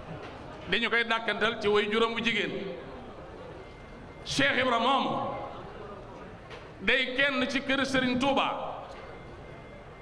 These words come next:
da di as gor, soppi boppam jaam, mën a jàng te du làkki arab,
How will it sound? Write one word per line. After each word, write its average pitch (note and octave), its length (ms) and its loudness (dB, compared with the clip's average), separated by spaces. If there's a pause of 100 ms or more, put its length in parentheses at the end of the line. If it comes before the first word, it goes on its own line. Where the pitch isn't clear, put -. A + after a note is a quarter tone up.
(260)
da A#3 140 4
di B3+ 100 4
as C#4 320 4
gor, B3+ 320 4
soppi B3+ 300 4
boppam A#3 440 4
jaam, G3+ 200 4 (1600)
mën C4 300 4
a B3 40 0
jàng A#3+ 320 4
te A#3+ 100 4
du A3+ 100 4
làkki G#3+ 300 2
arab, F#3+ 300 2